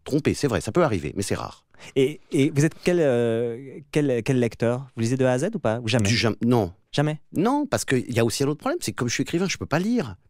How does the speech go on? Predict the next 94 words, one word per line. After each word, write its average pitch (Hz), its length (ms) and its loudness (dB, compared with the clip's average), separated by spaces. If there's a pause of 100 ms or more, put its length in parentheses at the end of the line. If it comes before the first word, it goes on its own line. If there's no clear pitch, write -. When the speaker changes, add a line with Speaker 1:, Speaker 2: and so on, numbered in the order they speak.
(140)
Speaker 1:
trop, 226 340 -2
parce - 200 -2
que - 100 0
Speaker 2:
Attends, - 120 -4
ça, - 120 0
c'est - 140 -4
bizarre. 127 280 -10
Pourquoi ? 214 260 -6
Speaker 1:
Mais 196 80 8
Speaker 2:
Parce 185 160 4
Speaker 1:
parce - 40 2
Speaker 2:
que 165 100 4
vous 180 60 6
êtes 160 80 2
Speaker 1:
que 113 40 0
Speaker 2:
écrivain, 139 100 2
Speaker 1:
je, 156 60 6
Speaker 2:
vous - 60 2
pouvez 123 120 2
Speaker 1:
bon, 127 60 4
Speaker 2:
pas 110 80 2
Speaker 1:
c'est 113 80 0
vrai, 170 120 4
Speaker 2:
lire. 139 60 0
Speaker 1:
je 131 120 0
lis 151 120 -2
le 127 140 4
plus 143 120 -6
souvent 143 260 -2
un 123 60 -2
peu 113 100 -4
de 120 80 -6
phi-, - 200 -10
un 104 80 0
peu - 80 -2
de - 40 -8
philo. 82 240 -4
C'est 78 100 -10
vrai 95 140 0
que - 40 -10
je 98 120 -6
lis, 120 140 2
Speaker 2:
Mhm. - 60 0
Speaker 1:
bon, - 80 -4
c'est - 140 -6
vrai, 92 140 4
Bruno 101 240 2
Latour, 127 300 2
mais 98 60 2
Bruno 120 200 2
Latour, 101 300 0
vous 76 60 -10
vous - 60 -12
rendez 107 160 -2
compte, 339 200 -8
ça 92 120 -2
fait, 90 160 -2 (380)
c'est 101 320 -2
pas 131 160 2
son 110 140 0
dernier 101 260 2
livre 98 120 -2
qui - 100 -10
est - 20 -8
petit, - 300 -6
mais 87 100 0
un 76 100 -2
gros, 98 320 0 (240)
de - 60 -10
Bruno 117 180 -2
Speaker 2:
Mhm. 104 60 2
Speaker 1:
Latour, 80 400 -2
là, 69 180 -2 (160)
Mode 101 180 2
d'existence. 85 540 -4
Vous 62 60 -8
savez, 90 200 -2
six - 140 -8
cents 76 160 -4
pages, 87 220 -6
qu'est-ce - 140 -12
que 110 100 -8
je - 80 -10
vais 82 80 -4
faire ? 69 220 -8
Moi, 69 100 -14
je, - 80 -16
au - 20 -20
crayon, 131 420 -2
j'en 180 100 -2
ai 165 60 -2
pour - 140 -16
six - 160 -2
mois. 285 260 2